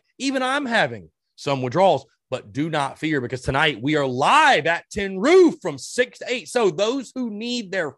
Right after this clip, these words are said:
fix, guys, you have one of two options. You can either, number one, come out to Tin Roof in the Vista in downtown Columbia, which you should do. They've got three dollar drafts, three dollar Rumpel, three dollar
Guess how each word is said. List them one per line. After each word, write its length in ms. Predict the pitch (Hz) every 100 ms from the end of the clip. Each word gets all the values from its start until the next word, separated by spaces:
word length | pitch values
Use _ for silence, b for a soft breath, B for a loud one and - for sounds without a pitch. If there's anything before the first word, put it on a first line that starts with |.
| -
fix, 300 | 269 269 -
guys, 340 | 143 120 101 _ b
you 100 | 143
have 140 | 175 135
one 180 | 175 240
of 100 | 233
two 220 | 240 233
options. 460 | 214 - 110 82 _ b
You 140 | 160 175
can 100 | 190
either, 220 | 185 185
number 260 | 185 180
one, 400 | 165 240 240 127 - _ -
come 260 | - 220
out 280 | 226 226 165
to 100 | 190
Tin 320 | 190 214 214
Roof 300 | 202 208 214 - _ _ _ _ _ _ _ -
in 200 | 196 220
the 80 | 208
Vista 360 | 190 196 208 170
in 160 | 165
downtown 560 | 175 185 196 185 180 170
Columbia, 360 | 165 175 175
which 220 | 143 127 -
you 100 | 143
should 420 | - 185 185 160
do. 260 | 190 202 - b b
They've 160 | 135
got 240 | 131 120 - -
three 180 | 170
dollar 240 | 202 185 165
drafts, 540 | 127 165 165 165 - - -
three 160 | 165
dollar 240 | 196 185 156
Rumpel, 440 | 143 170 175 170
three 100 | 160
dollar 200 | 143 127